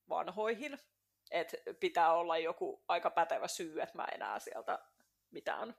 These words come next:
lukisin, koska niin ison osan niistä on lukenut. Ja sitten mua ei taas välttämättä ne uudemmat kauheasti kiinnosta. Tosin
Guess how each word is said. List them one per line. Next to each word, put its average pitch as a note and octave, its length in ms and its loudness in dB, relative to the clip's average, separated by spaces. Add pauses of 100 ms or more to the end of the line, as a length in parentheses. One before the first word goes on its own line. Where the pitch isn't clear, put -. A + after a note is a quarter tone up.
(120)
lukisin, - 480 -8
koska - 280 -8
niin - 240 -14
ison - 280 -8
osan - 280 -10
niistä - 380 -14
on - 120 -10
lukenut. A3+ 460 -4 (440)
Ja F3+ 120 2
sitten D#3+ 500 -2 (340)
mua D#3 260 -6
ei - 80 -4
taas - 260 -6
välttämättä - 680 -8
ne - 160 -6 (180)
uudemmat E3 580 -4
kauheasti F#3 600 -4
kiinnosta. F3 720 -2 (180)
Tosin F#3 520 4